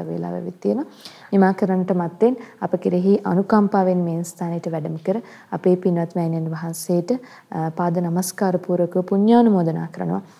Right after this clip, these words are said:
අද දවසේදීත් ඇවිල්ලා බොහෝ දෙනෙකුගේ හිතසුව පිණිස මේ ධර්ම කරන අපට දේශනා කරා. ඉතින් පින්වත් මෑණියන් වහන්සේ, මේ ගෞතම බුදු සසුන තුළදීම ඔබ වහන්සේට උතුම් චතුරාර්ය සත්‍ය ධර්මය අවබෝධය පිණිසම මේ සියලුම පින්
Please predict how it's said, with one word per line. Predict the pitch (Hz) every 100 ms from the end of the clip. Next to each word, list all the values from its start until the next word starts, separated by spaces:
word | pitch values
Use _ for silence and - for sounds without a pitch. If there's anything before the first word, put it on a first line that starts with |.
| _ -
අද | 160
දවසේදීත් | 160 170 - 165 170 165
ඇවිල්ලා | 156 190
බොහෝ | 180 175 180
දෙනෙකුගේ | 175 165 165 165 170
හිතසුව | 175 185 180 196 185
පිණිස | 185 170 240 - -
මේ | - 165
ධර්ම | 165 165 170
කරන | - 170 165
අපට | 165 160 165
දේශනා | 170 165 - 165 170
කරා. | 180 196 - - - _ 190
ඉතින් | 175
පින්වත් | 170 165
මෑණියන් | 170 170 165 160
වහන්සේ, | 175 180 247
මේ | 226 185
ගෞතම | 180 185 208 190
බුදු | 175 175
සසුන | 170 - - 175
තුළදීම | 170 165 160 170 214 247 - - -
ඔබ | 165
වහන්සේට | 165 165 175 170 190 190 254 - -
උතුම් | 180 185
චතුරාර්ය | 196 185 208 202
සත්‍ය | 202 202 175
ධර්මය | 170 170 175 170
අවබෝධය | 170 170 196 180 190
පිණිසම | 190 175 - 190 190 - -
මේ | 185
සියලුම | 180 - 226 220 190
පින් | 185 170